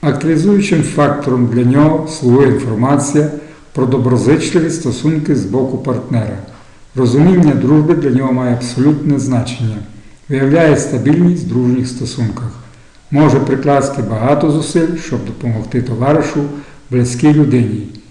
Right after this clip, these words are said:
Йому притаманно жертвувати собою. Не переносить атмосферу злоби, порожнечі, нав'язливості. Надає перевагу знаходитися на далекій психологічній дистанції з оточенням.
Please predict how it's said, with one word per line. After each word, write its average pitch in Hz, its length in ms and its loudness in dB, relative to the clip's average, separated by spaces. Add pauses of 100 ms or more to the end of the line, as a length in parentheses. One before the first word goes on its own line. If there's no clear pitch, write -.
(160)
Йому 143 220 2
притаманно 151 680 0
жертвувати 123 580 -2
собою. 107 460 -4 (680)
Не 165 100 2
переносить 160 600 2
атмосферу 117 680 -4
злоби, 147 440 0 (200)
порожнечі, 135 840 -2
нав'язливості. 110 800 -4 (640)
Надає 156 360 4
перевагу 151 640 2
знаходитися 143 640 0
на 139 80 2
далекій 151 440 2
психологічній 151 640 0
дистанції 127 680 -2
з 107 60 -4
оточенням. 113 580 -6